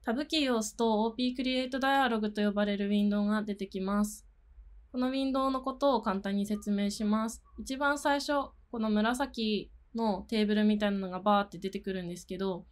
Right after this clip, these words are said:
この一つ一つがオペレーターでそれぞれ違う機能を持っています。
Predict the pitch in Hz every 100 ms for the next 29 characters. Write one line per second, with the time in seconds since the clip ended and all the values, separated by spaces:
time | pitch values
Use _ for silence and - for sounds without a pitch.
0 | _ 262 254 254 285 277 269 311 302 233
1 | 196 190 208 202 196 196 196 208 214 220
2 | 196 185 202 190 190 220 202 185 180 180
3 | 185 180 175 190 -